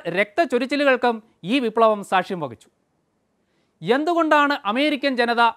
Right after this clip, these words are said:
ഇത്തരമൊരു പോരാട്ടത്തിന് ഇറങ്ങിത്തിരിച്ചത്? അതിൻ്റെ കാരണങ്ങളെക്കുറിച്ചാണ് നമ്മൾ ഇനി ചർച്ച ചെയ്യാൻ പോകുന്നത്. ആയിരത്തി എഴുന്നൂറ്റി എഴുപത്തി അഞ്ച് മുതൽ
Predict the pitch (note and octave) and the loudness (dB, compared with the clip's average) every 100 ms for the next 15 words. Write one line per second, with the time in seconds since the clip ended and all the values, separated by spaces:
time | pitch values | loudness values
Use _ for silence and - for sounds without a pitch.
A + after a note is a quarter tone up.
0 | - G3 - C4+ A#3+ A3+ F#3 A#3 A#3+ G#3 | -6 -4 2 2 2 0 2 2 2 0
1 | G3 F#3 F#3 E3+ D3 B2+ G#2 _ _ _ | -2 -2 -2 -4 -10 -12 -18 _ _ _
2 | _ _ _ _ _ F3+ A3 C4 A#3 G3+ | _ _ _ _ _ 0 2 0 0 4
3 | A3+ C4 C4 A#3 A3 G3 G3+ F#3+ F3+ F3+ | 4 2 0 0 0 0 2 2 0 0
4 | F3+ F3 D#3 _ - G3 - F3 D#3 C3+ | 0 -2 -6 _ -2 -2 -2 -4 -4 -6
5 | A#2 G2+ F2+ _ _ _ _ _ _ _ | -8 -14 -18 _ _ _ _ _ _ _
6 | _ _ _ _ _ _ _ _ _ _ | _ _ _ _ _ _ _ _ _ _
7 | _ F#3+ A#3 D#4+ E4+ E4+ E4 D4 D4 D4 | _ 2 2 2 -2 -4 -2 0 0 -4
8 | C#4+ D4 - G#3 C4+ C#4+ A#3+ G3+ G#3 D3+ | -4 -8 -4 -2 0 0 0 -2 -4 -6
9 | D#3 | -6